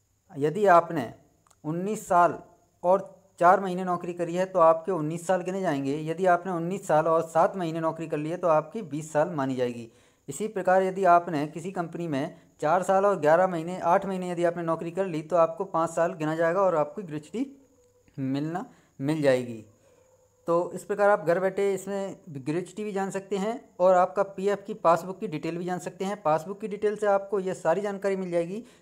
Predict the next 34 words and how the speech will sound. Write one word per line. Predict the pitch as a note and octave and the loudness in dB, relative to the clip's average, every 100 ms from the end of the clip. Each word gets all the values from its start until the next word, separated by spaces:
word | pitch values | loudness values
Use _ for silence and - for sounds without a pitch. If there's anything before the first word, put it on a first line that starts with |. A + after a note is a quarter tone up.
| - | -4
कि | |
हमारे | F#3 E3 E3+ G3 | -2 0 0 0
किस | G3 F#3+ | -4 -6
किस | G3+ G3 | -6 -6
महीने | E3+ E3 F3+ | -6 -6 -6
कितना | F3+ F3+ | -6 -6
कितना | F3+ F3+ F#3 | -6 -6 -4
जमा | D#3+ D#3+ | 0 2
हो | F3 | 4
रहा | E3+ E3+ | 6 6
है | F#3 A#3 - _ - | 4 0 -10 _ 2
और | F#3 | 4
हमारा | F3 D#3+ E3 G3 | 4 4 4 4
किस | G3 G3 | 0 -6
महीने | G3 E3 E3 G3 A#3+ _ D3+ | -4 -4 -4 -6 -10 _ -4
नहीं | D3 E3 | -2 0
जमा | D3+ C#3+ | 0 0
हुआ | C#3 B2+ B2 | 0 0 -2
है, | A2+ A2+ _ _ - | -4 -14 _ _ 0
और | E3+ | 4
आपको | F3 E3+ E3+ F#3+ | 6 6 4 0
जो | F#3+ | 0
इंटरेस्ट | E3+ F#3 G3 | 0 -2 -4
मिलता | G3+ F3+ F#3 | -6 -2 2
है | F3+ A3 B3 - | 4 2 -2 -12
उसका | F3 - G3 | -4 2 2
भी | F#3+ | 2
इसमें | F#3 F#3 | -4 -6
पासबुक | G#3 F3 E3+ F3 | 0 0 0 -6
में | G3+ F#3 | -8 -6
देखने | D#3 D#3 D#3 | -6 -4 -4
को | D3 | -4
मिल | D3+ C#3 C3 | -4 -4 -2
जाएगा। | B2+ A#2+ A2+ | -2 -2 -4